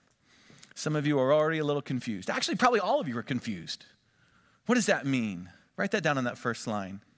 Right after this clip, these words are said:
Those words specifically, please. He descended to the dead. And then on the line underneath that, on the third day, he rose again.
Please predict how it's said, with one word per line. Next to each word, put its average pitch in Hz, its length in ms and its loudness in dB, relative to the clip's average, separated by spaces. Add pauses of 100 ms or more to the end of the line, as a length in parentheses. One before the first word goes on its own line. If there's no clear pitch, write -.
(400)
Those 170 240 2
words 170 320 0
specifically, 127 680 -4
please. - 480 -12 (1000)
He 151 140 0
descended 160 680 0
to 147 100 -2
the 120 140 -2
dead. 110 520 -2 (840)
And 156 80 2
then 175 80 4
on 180 100 2
the 170 80 4
line 190 280 2
underneath 170 440 0
that, 147 180 4
on 165 160 2
the 160 60 0
third 220 420 4
day, 139 300 2
he 147 140 -4
rose 143 420 2
again. 139 540 -2